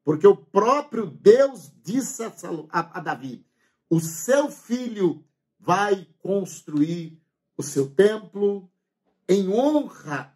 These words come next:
a mim, a, o Senhor, e também honrando o próprio pai."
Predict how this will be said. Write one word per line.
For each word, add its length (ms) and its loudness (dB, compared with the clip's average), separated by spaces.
a 140 -8
mim, 520 -2
a, 260 -8
o 40 -20
Senhor, 560 2
e 120 6
também 680 -2
honrando 420 -2
o 80 -10
próprio 400 -4
pai." 320 -20